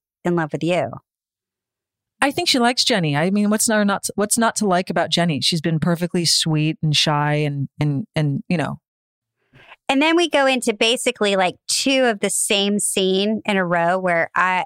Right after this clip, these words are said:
Speaker 1: Alice gets up and gives a speech that's super sad, saying, like, "Tanya, you're the luckiest woman alive. Congratulations, Dana." You see Dana's heartbreak. You see Alice's heartbreak.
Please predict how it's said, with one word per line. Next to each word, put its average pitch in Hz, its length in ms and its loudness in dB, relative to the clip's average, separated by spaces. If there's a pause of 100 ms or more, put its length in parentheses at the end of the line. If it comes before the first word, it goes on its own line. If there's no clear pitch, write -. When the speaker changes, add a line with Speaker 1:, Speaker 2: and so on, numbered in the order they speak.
(160)
Speaker 1:
Alice 208 340 0
gets 202 200 -4
up 180 100 -2
and 175 180 -2
gives 180 240 -2
a 180 60 0
speech - 760 -4 (800)
that's 202 200 -4
super 214 240 0
sad, 165 480 0
saying, 160 380 -2
like, 156 360 -4 (440)
"Tanya, 180 340 0 (140)
you're 165 180 0
the 147 100 -2
luckiest 156 460 -4
woman 156 240 -2
alive. 202 500 -2 (1200)
Congratulations, 160 800 -2
Dana." 196 380 0
You 170 120 0
see 180 200 -4
Dana's 180 360 -2
heartbreak. 170 500 -2
You - 60 -18
see 160 160 -2
Alice's 170 460 -2
heartbreak. 151 500 -4